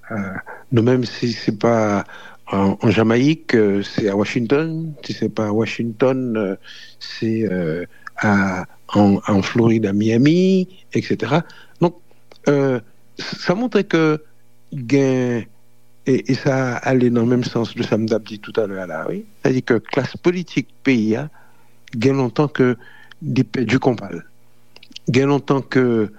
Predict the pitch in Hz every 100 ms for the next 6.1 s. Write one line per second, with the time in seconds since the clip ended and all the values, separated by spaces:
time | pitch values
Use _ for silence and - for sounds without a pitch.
0 | - - - 131 113 127 - 127 120 98
1 | - - - 131 107 135 131 127 123 113
2 | 98 - - - - 127 123 110 104 -
3 | - - - - - 127 110 127 - -
4 | 135 127 123 110 - - - 131 - -
5 | 247 285 110 107 - - - - 127 -